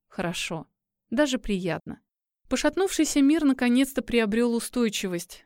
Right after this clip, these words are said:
Воцарилось прежнее равновесие сил. Этакая гармония с острыми краями, едкими словами и своеобразным покоем. «Я оставил сумку с деньгами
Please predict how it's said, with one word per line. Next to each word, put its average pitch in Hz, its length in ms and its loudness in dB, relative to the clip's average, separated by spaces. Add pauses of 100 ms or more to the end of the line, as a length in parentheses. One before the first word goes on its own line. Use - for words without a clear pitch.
Воцарилось 202 560 0
прежнее 226 480 0
равновесие 220 540 -2
сил. 214 400 -4 (280)
Этакая 208 360 -2
гармония 196 640 0
с - 140 -6
острыми 190 380 -4
краями, 247 680 0 (200)
едкими 262 480 0
словами 240 580 0
и - 200 -4
своеобразным 185 720 -2
покоем. 175 640 -6 (880)
«Я 214 240 -2
оставил 277 440 2
сумку 269 340 0
с 233 60 -2
деньгами 247 640 2